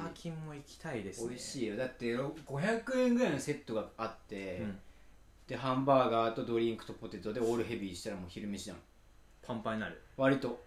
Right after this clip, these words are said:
Speaker 1: いいね。
Speaker 2: で、クーポンあんだけど、アプリで。クーポンだと、えっとね、ワッパージュニアっていうのが
Speaker 1: はいはいはい。
Speaker 2: 名物なの。で、ワッパーっていうのがもう、
Speaker 1: でかいやつ。
Speaker 2: その大きいやつだ。で、ワッパーセットだと九百円ぐらいするんだけど、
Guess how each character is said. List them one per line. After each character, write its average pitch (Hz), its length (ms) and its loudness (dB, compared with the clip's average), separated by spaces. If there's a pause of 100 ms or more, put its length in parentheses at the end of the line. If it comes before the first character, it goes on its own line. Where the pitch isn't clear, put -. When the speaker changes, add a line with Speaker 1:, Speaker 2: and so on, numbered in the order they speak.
(120)
Speaker 1:
い 104 120 -6
い - 20 -6
ね。 - 160 -12
Speaker 2:
で、 131 160 4
ク 254 160 -4
ー 233 100 2
ポ 107 100 -2
ン 90 160 -6
あ - 40 -2
ん - 80 -6
だ 90 80 -4
け 87 100 -8
ど、 180 100 -8
ア 92 60 -4
プ - 140 -12
リ - 100 -16
で。 - 140 -18 (120)
ク 196 200 2
ー - 40 2
ポ 101 120 -4
ン 90 40 -6
だ 90 80 -4
と、 92 380 -8 (540)
え - 20 -20
っ - 40 -20
と 98 80 -14
ね、 90 100 -8
ワ 143 120 6
ッ - 220 -2
パ 302 140 8
ー 285 60 8
ジ 254 140 4
ュ - 40 8
ニ 135 100 4
ア 101 40 2
っ - 20 -6
て - 180 -10
い 87 60 -6
う 82 40 -8
の 82 80 -12
が 92 240 -6
Speaker 1:
は - 20 -
い 143 40 0
は 123 40 4
い 110 120 0
は 95 320 -6 (160)
い。 139 40 -16 (120)
Speaker 2:
名 147 260 6
物 - 280 -8
な 80 60 -12
の。 82 60 -14 (360)
で、 117 260 0
ワ 226 120 8
ッ 349 80 4 (120)
パ 220 80 4
ー 180 80 8
っ - 80 -4
て 180 80 2
い 180 100 10
う 170 40 12
の 165 80 4
が 160 100 8
も 104 380 0
う、 117 40 -6
Speaker 1:
で 147 160 10
か 151 160 10
い - 60 10
や 104 120 6
つ。 - 80 -8
Speaker 2:
そ 190 40 0
の 160 60 4
大 - 0 -
き 107 80 6
い - 20 -2
や - 80 -6
つ - 40 -16
だ。 - 60 -14 (460)
で、 202 80 -2
ワ 269 80 8
ッ 285 80 2 (240)
パ 302 140 8
ー 294 80 10
セ 302 140 2
ッ 277 100 -4
ト 170 80 6
だ 139 100 6
と 117 100 -2
九 202 220 2
百 202 180 4
円 208 80 2
ぐ 185 60 2
ら 139 60 4
い - 40 0
す 104 100 -6
る 92 60 -6
ん 87 40 -6
だ 87 40 -10
け 104 60 -10
ど、 104 200 -2